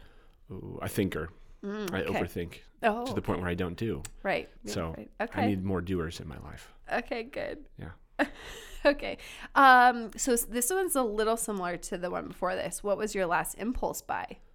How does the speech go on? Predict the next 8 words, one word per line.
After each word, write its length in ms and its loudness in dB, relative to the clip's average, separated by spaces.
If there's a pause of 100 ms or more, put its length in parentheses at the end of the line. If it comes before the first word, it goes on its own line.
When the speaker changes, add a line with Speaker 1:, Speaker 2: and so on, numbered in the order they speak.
(160)
Speaker 1:
My 100 -6
last 460 -8
impulse 460 -12
buy. 140 -20 (2000)
Ooh. 920 -2 (880)
Let 80 -6
me 60 -6
think. 400 -14